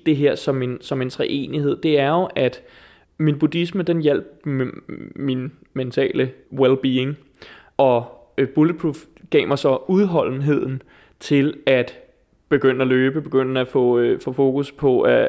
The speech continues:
at, øh, motionere ud over bare at arbejde, som jeg jo havde kastet mig hovedkuls og halsene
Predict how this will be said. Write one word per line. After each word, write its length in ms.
at, 380
øh, 320
motionere 540
ud 160
over 280
bare 460
at 120
arbejde, 540
som 180
jeg 60
jo 180
havde 380
kastet 360
mig 140
hovedkuls 640
og 160
halsene 580